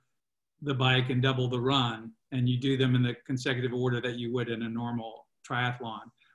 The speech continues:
But then you, you know, you might be doing a triple or a quintuple or, you know, a, a deca. So those distances just get to be,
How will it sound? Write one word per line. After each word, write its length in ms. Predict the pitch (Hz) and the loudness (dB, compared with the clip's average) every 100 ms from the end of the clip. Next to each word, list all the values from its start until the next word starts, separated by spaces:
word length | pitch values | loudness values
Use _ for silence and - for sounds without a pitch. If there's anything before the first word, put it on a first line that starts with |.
| - | -6
But 120 | 139 | -2
then 180 | 139 139 | 2 2
you, 200 | 131 120 - _ _ | 2 0 -8 _ _
you 120 | - 127 | -4 -2
know, 140 | 110 120 | -2 -6
you 160 | 131 | -2
might 180 | 123 113 | -2 -4
be 60 | 113 | -6
doing 220 | 120 117 | -6 -6
a 60 | |
triple 380 | 110 170 160 135 | -4 -4 -2 -2
or 120 | 123 | -4
a 40 | 113 | -4
quintuple 560 | 131 123 175 165 135 | -6 -4 -4 -4 -4
or, 300 | 120 113 117 - | -4 -4 -4 -4
you 120 | 127 | -4
know, 100 | 113 120 | -4 -8
a, 80 | 127 135 135 | -10 -10 -12
a 100 | 123 151 | -8 -2
deca. 380 | 156 156 120 - _ _ - | -2 0 -6 -6 _ _ -8
So 220 | - 139 | 0 4
those 240 | 139 135 | 4 4
distances 680 | 131 156 147 139 123 127 117 | 4 2 2 -2 -2 -2 -4
just 300 | - 127 - | -2 -2 -2
get 200 | 143 127 | -2 -2
to 80 | 127 | -4
be, 400 | 120 120 113 110 | -2 -2 -2 -6